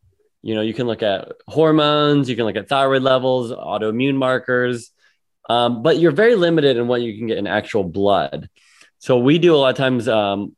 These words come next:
now or-, organic acids test, which is a urine test, basically shows you what's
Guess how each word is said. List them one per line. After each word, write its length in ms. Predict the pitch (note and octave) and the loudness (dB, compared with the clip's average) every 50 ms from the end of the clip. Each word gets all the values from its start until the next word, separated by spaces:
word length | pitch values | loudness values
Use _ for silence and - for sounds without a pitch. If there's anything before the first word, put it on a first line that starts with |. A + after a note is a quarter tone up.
| _ - | _ -6
now 220 | A2+ A#2+ A#2+ A2+ | -2 -2 0 0
or-, 240 | G#2 A#2+ B2+ - - | 0 0 -2 -2 -2
organic 600 | - A#2+ G#2+ G2 F#2 A#2+ B2+ C3+ C3 B2 A2+ - | -2 -2 -2 -2 -2 -2 0 0 0 -2 -4 -4
acids 540 | - - A2+ B2 C3+ D3 - - B2 G2 - | -6 -4 -2 -2 -2 -2 -4 -6 -6 -8 -8
test, 560 | - - A2 G2+ G2+ - G3+ - - _ - _ _ _ _ _ | -6 -2 0 0 0 0 -2 -6 -14 _ -20 _ _ _ _ _
which 180 | - A#2 G#2 C3+ | -6 -4 -2 0
is 120 | C3 G#2+ | 0 2
a 60 | A#2 | 2
urine 380 | A2 G#2 G#2+ C#3 E3 F3 D#3+ C3+ | 2 2 2 2 2 2 2 0
test, 420 | - B2+ G#2 G2 G2 G2+ - - _ _ _ _ _ _ | 0 0 0 2 0 0 -4 -10 _ _ _ _ _ _
basically 380 | - F3+ G#3 A3 A3 - G3 D#3+ | 0 0 0 0 2 0 0 0
shows 360 | - - E3 D3+ C#3+ C#3 B2 | 2 2 2 2 2 2 0
you 120 | C3 C3+ B2+ | 0 -2 -2
what's 400 | A#2 A2+ C#3 C#3 C3+ - - | -2 0 -2 -2 -2 -4 -10